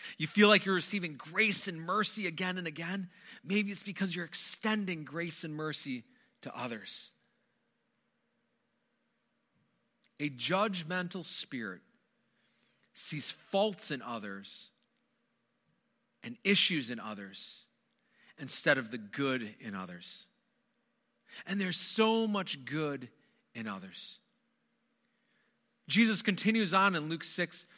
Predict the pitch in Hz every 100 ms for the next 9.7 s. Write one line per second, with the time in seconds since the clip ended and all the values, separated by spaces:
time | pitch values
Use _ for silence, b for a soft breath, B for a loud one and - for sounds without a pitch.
0 | B B 143 156 175 - 170 170 160 156
1 | 156 151 165 151 135 - 185 151 143 131
2 | 185 185 175 156 190 - B B B 190
3 | 196 214 226 285 196 208 240 220 180 170
4 | 147 - - - 208 185 - - _ _
5 | _ _ _ _ _ _ _ _ _ _
6 | _ _ _ _ _ _ _ - 175 175
7 | - 208 208 196 165 143 143 160 208 202
8 | 170 135 135 180 208 196 175 139 120 B
9 | - 156 156 160 165 139 104